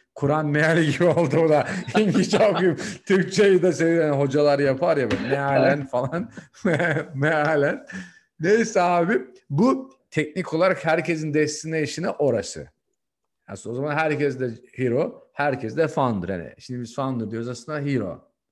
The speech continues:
Speaker 1: Orada zaten hani kim sana yardım edebilir?
Speaker 2: Hmm.
Speaker 1: Osman, düşün.
Speaker 2: Ya, e, yalnızlık bilmiyorum. Belki de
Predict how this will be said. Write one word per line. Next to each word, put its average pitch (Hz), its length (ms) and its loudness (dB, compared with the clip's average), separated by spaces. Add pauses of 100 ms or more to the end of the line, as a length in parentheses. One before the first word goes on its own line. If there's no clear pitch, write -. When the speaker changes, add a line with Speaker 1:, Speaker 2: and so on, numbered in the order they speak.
(560)
Speaker 1:
Orada 131 320 0
zaten 135 640 -4 (600)
hani 90 360 -12
kim 143 180 -8
sana 123 180 -6
yardım 110 280 -4
edebilir? 101 480 -10 (300)
Speaker 2:
Hmm. 107 240 -8
Speaker 1:
Osman, 90 320 -12 (640)
düşün. 127 280 -12 (200)
Speaker 2:
Ya, 170 260 -2 (240)
e, 127 80 -2
yalnızlık 202 720 -2
bilmiyorum. 156 440 -2
Belki 190 380 -4
de 208 220 -8